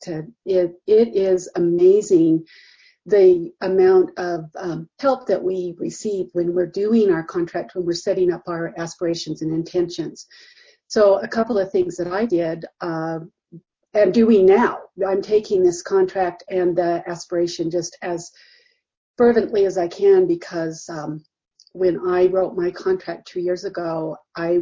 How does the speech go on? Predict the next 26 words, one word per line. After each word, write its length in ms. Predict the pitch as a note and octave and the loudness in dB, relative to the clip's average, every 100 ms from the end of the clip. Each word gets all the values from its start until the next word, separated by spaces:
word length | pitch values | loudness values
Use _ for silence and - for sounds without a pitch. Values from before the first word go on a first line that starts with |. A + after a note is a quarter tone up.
| E3+ | -2
said 320 | F#3+ F3+ E3+ | -6 -4 -2
I 60 | F3 | -2
wanted 340 | F3 F3+ E3+ | 0 0 -2
a 80 | E3+ | -6
dream 360 | E3+ E3 F3 F3+ | -4 0 2 0
home. 580 | F#3 E3+ E3+ E3+ E3+ - | -4 -2 -2 -2 -6 -8
I 60 | E3+ | -8
said 240 | - F3+ | -8 -8
I 80 | E3+ | -4
wanted 300 | F3 F3 E3+ | -2 -2 -4
a 40 | |
great 280 | - E3+ D#3+ | -4 -4 -4
relationship 560 | F3 E3+ E3+ E3+ - E3+ | -6 -6 -8 -12 -18 -18
with 100 | E3+ F#3 | -12 -10
my 100 | F#3+ | -8
husband. 640 | F3+ F3 - G3 G3 G3 _ _ _ _ _ - | -10 -12 -8 -6 -6 -8 _ _ _ _ _ -2
Um, 460 | - F#3 F3+ F3+ - _ _ _ | 0 2 0 -4 -10 _ _ _
I 80 | F3+ | -6
said 200 | F3 G3+ | -2 0
I 80 | F#3 | 2
wanted 260 | F3 F3 | 2 2
a 40 | F3 | -2
community 580 | - F#3+ F#3+ F#3 D#3+ - | -6 0 0 0 -4 -6
because 380 | E3+ - F3 | -8 -6 -4
I 100 | F3 | -4
was 280 | D#3+ F3 E3+ | -2 -2 -4